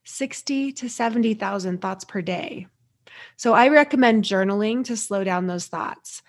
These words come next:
and to have inspiration and to tap into your subconscious to find out what might be under the surface for you.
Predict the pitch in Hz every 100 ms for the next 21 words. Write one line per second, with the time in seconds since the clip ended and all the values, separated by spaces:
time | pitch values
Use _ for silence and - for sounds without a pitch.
0 | - - _ _ - 196 190 175 180 175
1 | 185 185 - 185 170 165 - 180 - 107
2 | - 185 214 - 214 220 - 202 220 233
3 | 226 202 - 180 - 180 196 214 - -
4 | - - _ - _ - 208 220 220 214
5 | 202 - 185 185 185 185 - 180 170 165
6 | 165 170 - 170 175 185 - 175 165 165
7 | - 185